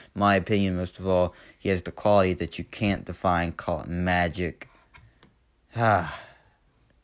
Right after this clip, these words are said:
Well, and of course they're gonna say, they talk about Peyton and said Peyton has much better talent around him at Tennessee. But I honestly give this guy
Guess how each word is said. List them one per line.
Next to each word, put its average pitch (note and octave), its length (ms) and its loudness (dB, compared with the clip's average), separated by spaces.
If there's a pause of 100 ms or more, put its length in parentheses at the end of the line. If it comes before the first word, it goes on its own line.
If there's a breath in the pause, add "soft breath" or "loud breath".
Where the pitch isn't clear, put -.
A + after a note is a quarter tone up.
(1900 soft breath)
Well, D#3+ 520 8 (1200)
and C#3+ 200 4
of B2+ 100 4
course B2 280 4
they're A#2+ 100 0
gonna A#2 160 2
say, G#2 720 4
they F2 60 -6
talk G#2+ 280 4
about F#2 220 4
Peyton F#2 280 2
and F2+ 160 -4
said F2 260 -2
Peyton F2 300 -2
has E2+ 160 -4
much E2+ 220 -6
better E2 160 -2
talent D#2 340 -6
around D#2+ 280 -6
him D2+ 80 -8
at B1 100 -10
Tennessee. F2+ 500 -4 (260 loud breath)
But G#2 100 4
I F#2+ 260 6
honestly F#2+ 240 0
give E2+ 300 -4
this F2+ 240 -4
guy F2 400 2